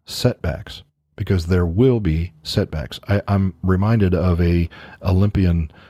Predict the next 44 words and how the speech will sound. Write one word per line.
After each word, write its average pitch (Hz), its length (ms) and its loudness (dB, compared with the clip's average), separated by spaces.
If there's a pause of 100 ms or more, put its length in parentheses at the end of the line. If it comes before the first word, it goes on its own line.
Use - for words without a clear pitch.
(120)
coach, - 540 -2 (360)
coach 110 280 0
of 87 60 0
an 87 60 4
Olympian 90 480 2
athlete, 90 500 0 (340)
and 98 80 2
the 95 80 4
athlete 98 320 2
was 80 160 -6
talking 92 280 0
about 85 320 0 (440)
having 101 280 2
a 85 80 2
very 95 300 2
bad 82 280 0
day. 82 360 -2 (160)
Everything 104 400 2
was 85 120 -2
going 80 240 0
wrong. 82 320 0
And 90 100 0
the 104 40 -2
coach - 320 0
pulled 107 180 0
her 85 140 2
aside 90 380 0
and 85 140 0
said, 90 240 -2
"You 104 60 0
know, 110 160 2
look, 101 280 0 (680)
there's 110 280 0
this 101 260 0
rule 113 260 2
of 87 120 0
thirds 76 640 -4 (400)
whenever 87 480 2 (240)
we're 87 200 2
trying 90 280 0
to - 80 -4
pursue 85 360 -2
something 80 400 -4
significant. 82 600 -6